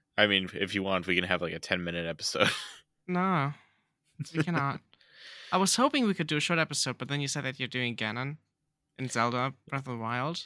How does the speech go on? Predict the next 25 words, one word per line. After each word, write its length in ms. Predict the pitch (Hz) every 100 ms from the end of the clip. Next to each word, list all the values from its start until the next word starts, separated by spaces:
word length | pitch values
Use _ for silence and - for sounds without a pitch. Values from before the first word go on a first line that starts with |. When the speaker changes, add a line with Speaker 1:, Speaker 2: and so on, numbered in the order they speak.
| - -
Speaker 2:
so 180 | -
Speaker 1:
I 160 | 131 120
mean, 100 | 120
granted, 320 | 113 104 98
it 80 | 95
didn't 240 | 104 101 90
take 200 | 95 90
me 80 | 82
very 220 | 82 82
long 240 | 82 85
to 100 | 85
finish 320 | 76 82 76 -
the 100 | 80
fight. 280 | 80 78 - - _ _ _ _ _ _ _ _ _ _ _ _ _ _ _ _ _ _ _ _ _ _ _ 147
Speaker 2:
Long 180 | 151 165
enough. 360 | 151 127 - _ _ _ _ _ _ _ - - _ _ _ _ _ _ _ _ _ -
But 80 | 185
yeah, 140 | 147 113 - _ _
so 160 | - 175
I 60 | 175
guess 220 | 190 -
I'm 240 | 175 170
just 260 | 160 - -
gonna 220 | 151 147
be 260 | 139 131